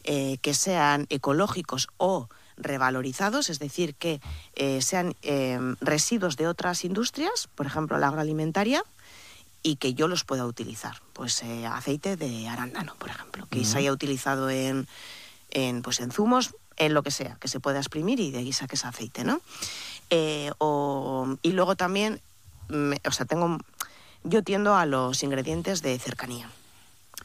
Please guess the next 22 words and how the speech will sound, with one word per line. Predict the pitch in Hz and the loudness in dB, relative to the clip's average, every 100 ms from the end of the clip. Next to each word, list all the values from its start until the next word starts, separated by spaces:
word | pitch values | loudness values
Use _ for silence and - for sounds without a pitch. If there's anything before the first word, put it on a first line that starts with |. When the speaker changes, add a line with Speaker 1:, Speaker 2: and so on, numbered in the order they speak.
| - | -6
Speaker 1:
Eso | 143 | -4
también | 123 123 | -2 -4
es | 120 | -4
importante. | 123 - 135 - - - | -8 -10 -12 -14 -16 2
Speaker 2:
Eh, | 123 117 113 110 110 107 - | 4 6 4 4 2 0 -2
antes, | 117 147 | -2 0
eh, | 127 107 | 0 2
lo | 113 | 4
has, | 110 98 - 87 78 - - | 4 2 -4 -8 -12 -14 -12
has | 95 | -4
pasado | 107 120 | 0 2
un | 117 | 2
poquito | 107 117 113 | 4 2 2
por | 107 | 2
encima. | 98 107 123 | 0 0 2
¿Todavía | 107 110 | 2 4
hay | 139 | 2
gente | 131 147 131 127 | 2 -2 -4 -6
que | - 113 104 95 | -2 2 2 0
piensa | - 120 123 117 107 113 | 2 4 4 2 0 -2
que | 104 | -2
comprar | 95 101 110 117 107 | 0 2 4 4 4